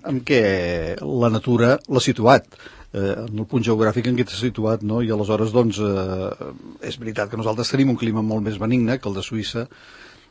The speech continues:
i, i, i no diguem també dels països escandinaus. Mm, això és el que vaig explicar aquí,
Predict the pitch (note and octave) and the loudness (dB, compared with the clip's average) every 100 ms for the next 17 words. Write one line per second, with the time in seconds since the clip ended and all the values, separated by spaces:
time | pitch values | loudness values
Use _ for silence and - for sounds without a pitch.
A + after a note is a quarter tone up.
0 | _ - B2 A#2 A2+ A2 A2 G#2+ G#2+ A2 | _ -2 0 0 0 -2 -2 -2 -4 -6
1 | - - B2+ A2 G2+ G#2 A#2 C3 A2+ G#2 | -8 -8 -6 -6 -10 -14 -14 -10 -8 -8
2 | F#2+ F2+ F#2 F#2+ G#2+ A#2 A2+ A#2 A2 G#2+ | -8 -10 -10 -8 -4 -4 -2 -2 0 -4
3 | - G#2+ F#2+ G2+ B2 G#2+ F2+ - - _ | -4 -8 -6 -4 -2 -2 -6 -18 -20 _
4 | F#3+ A2 G#2 G2+ G2 G2 G2 G2+ - - | -10 -6 -6 -6 -8 -8 -8 -10 -14 -18
5 | - C3+ D#3 G#2+ G2+ - G#2+ A2+ G2+ | -6 -4 0 -2 -4 -10 -8 -8 -6